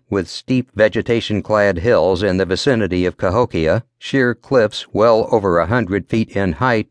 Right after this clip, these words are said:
near Fort de Châtre, and low hills near the Kaskaskia River.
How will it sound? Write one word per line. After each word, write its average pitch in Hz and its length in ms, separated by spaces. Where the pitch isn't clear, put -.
near 98 220
Fort 110 280
de 87 80
Châtre, 101 440
and 110 260
low 120 200
hills 101 440
near 107 200
the 101 100
Kaskaskia 98 800
River. 90 480